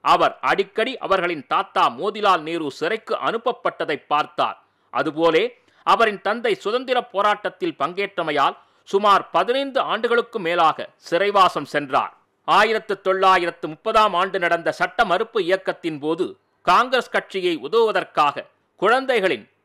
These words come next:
வானர் சேனாவை நிறுவினார். ஆயிரத்து தொள்ளாயிரத்து நாற்பத்தி இரண்டாம் ஆண்டு செப்டம்பர் மாதம் சிறையிலே அடைக்கப்பட்டார். ஆயிரத்து தொள்ளாயிரத்து நாற்பத்தி ஏழாம் ஆண்டு காந்தியடிகள் அவர்களின் வழிகாட்டலின் பேரில் இந்திரா காந்தி அவர்கள்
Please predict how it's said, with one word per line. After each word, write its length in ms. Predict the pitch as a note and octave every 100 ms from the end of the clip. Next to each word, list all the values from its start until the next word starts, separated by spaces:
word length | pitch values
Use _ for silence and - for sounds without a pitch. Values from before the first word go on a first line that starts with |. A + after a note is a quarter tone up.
| _
வானர் 400 | C#3+ F#3 A#3+ A#3+ -
சேனாவை 500 | G3 G3 F3+ E3 C#3+
நிறுவினார். 480 | D#3 E3 D#3 A#2 - _ _ _
ஆயிரத்து 560 | D3+ G3+ A3 A3 G3+
தொள்ளாயிரத்து 680 | - F#3+ F#3+ F#3 F3 F3 E3+
நாற்பத்தி 480 | D3 G3+ - G#3+ F3+
இரண்டாம் 480 | D3+ F#3+ G3+ G#3 F#3+
ஆண்டு 260 | F3 E3+ D3+
செப்டம்பர் 540 | D#3 D#3+ A3+ G#3+ F#3+
மாதம் 400 | D3+ E3 E3+ A#2+ _
சிறையிலே 560 | _ E3+ F#3+ G#3 G3+ F3+
அடைக்கப்பட்டார். 840 | C#3 F3 - E3+ - - C#3+ G#2+ - _ _ _ -
ஆயிரத்து 540 | E3 A3+ A#3 A3+ G#3+
தொள்ளாயிரத்து 680 | G3 G3+ G3+ F#3+ F3+ - E3
நாற்பத்தி 560 | C#3+ G3 - - F#3
ஏழாம் 380 | C#3+ F#3+ G3+ F3+
ஆண்டு 420 | D#3+ C#3 D#3 A3 _ _ B2+
காந்தியடிகள் 760 | E3+ A3+ C4+ C4 G#3+ F#3+ E3+
அவர்களின் 460 | D3 F3+ F#3 F3+ C#3
வழிகாட்டலின் 680 | D#3 G3 G#3+ - F#3 E3 C3
பேரில் 360 | D3+ D#3 G#2 _ _ _ _
இந்திரா 380 | D#3 F#3+ G#3 G3+
காந்தி 380 | D#3+ F3+ F#3 F#3
அவர்கள் 400 | E3 D3 F3+